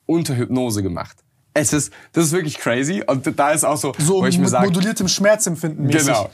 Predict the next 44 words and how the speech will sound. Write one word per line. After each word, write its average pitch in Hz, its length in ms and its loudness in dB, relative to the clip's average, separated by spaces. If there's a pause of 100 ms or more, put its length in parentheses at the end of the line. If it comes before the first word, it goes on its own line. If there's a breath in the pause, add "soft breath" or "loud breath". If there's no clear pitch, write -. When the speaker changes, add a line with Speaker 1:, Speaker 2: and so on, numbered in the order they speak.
Speaker 1:
genau. 139 300 2
Und 165 100 0
da 208 80 2
Speaker 2:
Okay, - 60 0
Speaker 1:
sag 214 80 2
ich 196 60 -2
Speaker 2:
krass. 170 120 2
Speaker 1:
mir, 175 160 -2 (1080 loud breath)
also 127 180 0
ich 139 100 0
hab's 190 160 0
nicht 180 160 0
gesehen 165 320 4
und 151 100 0
solange 147 260 2
ich's 147 80 0
nicht 143 140 0
gesehen 156 280 4
habe, 156 200 2
so, 147 340 0
würde 131 360 0
ich's - 200 -2
mal 135 160 0
nicht 127 220 -2
ausprobieren, 131 720 0
weißt 120 220 -4
du - 40 0
so? 214 220 -4 (420 loud breath)
Aber 107 220 0
da 95 120 -2
geht 113 240 -2
schon - 220 -6
extrem 98 540 -4
viel. 85 300 -4
Moduliertes 101 500 -2
Schmerzempfinden 95 720 -6 (180)
auf 90 160 -12
jeden 85 140 -6
Fall. 82 260 -10 (320 loud breath)
Beispielsweise, 123 720 -2 (720)
tatsächlich 147 520 -2
konnte 117 260 -4
festgestellt 131 500 -4
werden, 107 240 -2